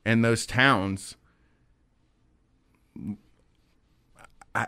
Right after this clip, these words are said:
I have to believe that there's something to do with cavernous activity underneath the ground. It seems like it would make so much more sense for that to be the case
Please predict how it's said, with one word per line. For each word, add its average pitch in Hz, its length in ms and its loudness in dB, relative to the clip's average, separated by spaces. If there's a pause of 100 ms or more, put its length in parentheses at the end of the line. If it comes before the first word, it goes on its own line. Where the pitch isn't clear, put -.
I 107 220 2
have 110 420 -2
to 127 100 -4
believe 107 440 0
that 95 160 -4
there's 92 220 -2
something 104 360 -2
to 90 80 -8
do 95 340 -2
with 87 420 -6 (200)
cavernous 110 640 0
activity 95 680 -4
underneath 92 440 -4
the 107 80 -12
ground. 90 520 -6 (1400)
It 104 200 -6 (140)
seems 113 340 0
like 104 160 -4
it 107 40 -6
would 104 120 -2
make 104 340 0
so - 600 -2
much 110 260 0
more 104 160 -2
sense 98 640 -4
for 95 160 -6
that 101 260 0
to 104 100 -14
be 101 120 0
the 95 80 -6
case - 680 -4